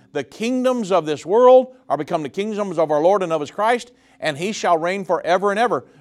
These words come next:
Remember, the Bible says, "At His appearing in His kingdom," this is when it is, "the one appearing that's coming is gonna happen right here." And the Bible says in, uh, Revelation eleven eighteen,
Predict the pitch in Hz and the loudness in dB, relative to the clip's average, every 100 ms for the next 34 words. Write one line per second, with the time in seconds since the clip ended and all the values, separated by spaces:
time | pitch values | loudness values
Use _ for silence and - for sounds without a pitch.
0 | - 180 233 196 165 220 202 214 196 143 | -10 -4 -2 0 2 2 0 -2 -2 -2
1 | 190 190 202 180 165 202 247 220 190 185 | -2 0 -2 -4 -6 -6 -4 -4 -6 -6
2 | 180 - 277 285 202 208 - _ _ _ | -8 -6 -6 -2 -4 -6 -14 _ _ _
3 | _ _ - 147 156 151 196 214 254 269 | _ _ -10 -8 -6 -4 -2 0 4 4
4 | 233 202 - _ _ 131 147 143 196 226 | 4 2 -14 _ _ -2 -2 2 2 2
5 | - 285 254 208 190 - 262 208 147 123 | -2 -2 -2 -2 -6 -2 -2 -2 -6 -6
6 | 135 135 165 180 175 202 214 254 214 - | -4 0 -2 -2 -4 -2 0 2 2 -2
7 | - _ - 180 180 240 - 196 180 - | -20 _ -8 0 2 2 0 -2 -2 -8
8 | _ _ 175 180 170 147 143 135 175 180 | _ _ -6 -4 -4 2 2 2 0 0
9 | 185 165 151 160 175 156 147 147 147 160 | -2 -4 -4 -2 -2 -4 -6 -8 -10 -4
10 | 180 185 185 180 - 220 247 185 185 214 | 0 0 -2 -10 -10 -6 -4 -4 -6 -10